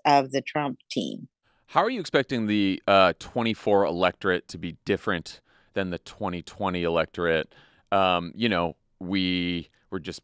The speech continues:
Speaker 2: you just mentioned that, uh, he won by seven million votes. Obviously, in the swing states, it was, like,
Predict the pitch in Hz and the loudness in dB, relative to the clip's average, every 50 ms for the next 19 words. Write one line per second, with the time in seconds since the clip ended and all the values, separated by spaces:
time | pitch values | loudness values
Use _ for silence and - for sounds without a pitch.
0 | 95 - - 95 87 80 87 - - 85 85 - - 92 85 82 82 80 76 - | -12 -10 -8 -8 -8 -8 -8 -8 -8 -8 -8 -8 -8 -8 -8 -6 -6 -8 -8 -10
1 | - - 87 85 80 58 - - 90 85 87 87 87 87 85 - 90 78 82 82 | -10 -6 -4 -4 -4 -6 -8 -8 -8 -6 -6 -4 -4 -4 -4 -4 -6 -6 -6 -8
2 | 80 80 82 82 76 98 104 104 98 - - - - 98 95 90 80 90 85 - | -8 -8 -8 -4 0 2 2 2 0 -2 -8 -4 2 4 4 4 2 0 -4 -4
3 | - 92 87 85 82 80 80 - - 101 95 90 - 104 92 87 - - 87 - | -4 -2 -2 -2 -2 -4 -6 -6 -4 -4 -4 -4 -4 -4 -4 -4 -6 -8 -6 -6
4 | 85 80 - | -6 -6 -8